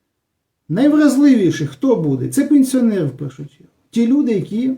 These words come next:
отримують мінімальні пенсії. Це родини з електроопаленням. Це сільська місцевість. І це старий житловий фонд. Ефект від цього — це зростання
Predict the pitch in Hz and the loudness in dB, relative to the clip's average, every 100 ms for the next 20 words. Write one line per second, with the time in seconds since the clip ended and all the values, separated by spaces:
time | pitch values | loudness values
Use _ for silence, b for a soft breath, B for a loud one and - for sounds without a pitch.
0 | - 165 175 220 233 196 202 208 190 165 | -6 -6 -4 -2 -2 -2 -2 -4 -2 -4
1 | 170 - 180 - - _ _ _ _ _ | -6 -8 -10 -14 -20 _ _ _ _ _
2 | _ _ _ _ - 247 320 226 214 247 | _ _ _ _ 0 2 4 2 2 2
3 | 202 175 180 254 285 - 254 285 240 226 | 2 2 2 2 2 -2 -4 -2 -4 -4
4 | 254 254 233 170 135 127 123 _ _ _ | -2 -2 0 0 -2 -4 -10 _ _ _
5 | _ _ _ _ _ _ _ _ _ _ | _ _ _ _ _ _ _ _ _ _
6 | - 220 226 262 240 - 285 277 226 175 | -8 -4 -2 -2 -2 -4 0 2 0 -4
7 | - 139 127 127 - _ - 196 - 226 | -6 -6 -6 -8 -16 _ -8 -6 0 0
8 | 165 - - 165 185 226 170 147 135 139 | 0 -4 -4 -2 -2 -2 -2 -4 -6 -4
9 | 143 156 160 - 139 - - _ _ _ | -2 0 -2 -4 -12 -14 -18 _ _ _
10 | _ _ _ _ _ _ _ _ _ _ | _ _ _ _ _ _ _ _ _ _
11 | _ _ _ 233 262 339 349 - 214 185 | _ _ _ -2 -2 0 0 -2 -6 -6
12 | - 170 131 127 - 294 269 - - 196 | -4 -4 -4 -6 0 2 2 0 -4 -4
13 | 156 220 233 - - 247 262 294 240 180 | -2 2 0 0 -4 0 4 4 2 0
14 | 127 120 | -2 -6